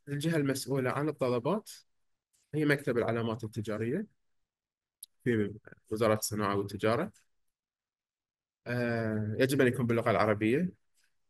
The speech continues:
وفئة واحدة لكل طلب تسجيل. يعني لو بسجل العلامة مالتي في أكثر من فئة، مثلا لو بسجلها في مثلا فئة الإكسسوارات، وأسجلها في فئة العطورات إلى آخره، لازم كل فئة في طلب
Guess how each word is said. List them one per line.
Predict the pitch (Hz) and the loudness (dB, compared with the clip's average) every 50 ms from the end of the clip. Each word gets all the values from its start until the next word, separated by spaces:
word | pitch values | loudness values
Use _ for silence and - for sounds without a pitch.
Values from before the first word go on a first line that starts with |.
| _ _ _ _ _ _ _ _ _ _ - | _ _ _ _ _ _ _ _ _ _ -8
وفئة | 120 113 - - 151 117 135 | -8 -4 2 2 4 6 6
واحدة | 135 139 139 - - 139 135 131 | 6 6 6 4 2 2 2 2
لكل | 120 113 - 135 117 | 2 2 0 -2 0
طلب | - 117 110 113 107 107 | 4 4 6 6 4 2
تسجيل. | - 113 - - 127 143 | -2 -6 -4 -2 -2 0
يعني | 139 110 104 | 0 2 2
لو | 110 113 104 | 2 2 0
بسجل | 113 110 - 117 110 113 120 113 101 90 | 0 -2 0 -2 -2 -2 -2 -2 -2 -2
العلامة | - - - 107 117 120 117 117 113 | -4 -4 -2 0 0 2 2 2 2
مالتي | 113 113 110 107 - 113 | 0 0 -2 -2 -6 -6
في | - 110 - | -6 -4 -4
أكثر | - - - - 131 117 | -4 -6 -2 -2 0 0
من | 117 110 104 | 2 -2 -2
فئة، | 101 - - 110 135 160 156 139 - | -2 -2 -2 -2 -2 -4 -6 -10 -10
مثلا | 113 120 117 | -8 -6 -4
لو | 107 110 | -4 -4
بسجلها | 107 113 - 113 104 113 110 113 107 | -4 -2 -4 -4 -2 -2 -2 -2 -2
في | 107 113 107 101 | -4 -6 -6 -4
مثلا | 107 107 107 107 98 104 104 _ _ _ _ _ _ _ _ _ - | -4 -6 -6 -6 -8 -8 -10 _ _ _ _ _ _ _ _ _ -6
فئة | 123 - 120 117 - - | -2 -2 -2 -2 -2 -4
الإكسسوارات، | 117 107 92 92 - _ - 107 - - 117 - - 120 113 113 113 110 110 110 - | -6 -6 -6 -8 -12 _ -12 -10 -8 -6 -6 -2 0 0 2 4 4 4 4 2 0
وأسجلها | 107 - 107 107 117 113 113 | -6 -6 -6 -6 -4 -4 -4
في | 107 117 - | -4 -6 -6
فئة | - 113 - 110 - - | -6 -4 -4 -4 -6 -8
العطورات | - - - 107 - 117 113 113 110 107 107 107 107 - - _ _ _ _ - | -10 -6 -6 -2 2 2 2 4 4 4 4 2 0 -4 -10 _ _ _ _ -4
إلى | 117 117 104 | -2 0 0
آخره، | 90 107 - 123 117 151 190 - _ _ _ _ _ _ _ _ - - | 0 -2 -2 -2 -2 -2 -2 -4 _ _ _ _ _ _ _ _ -2 2
لازم | 170 160 165 | 4 4 4
كل | 160 165 156 | 6 6 4
فئة | 151 151 151 - 202 | 6 6 4 4 4
في | 202 135 | 2 2
طلب | - 113 110 110 - | 4 6 6 6 4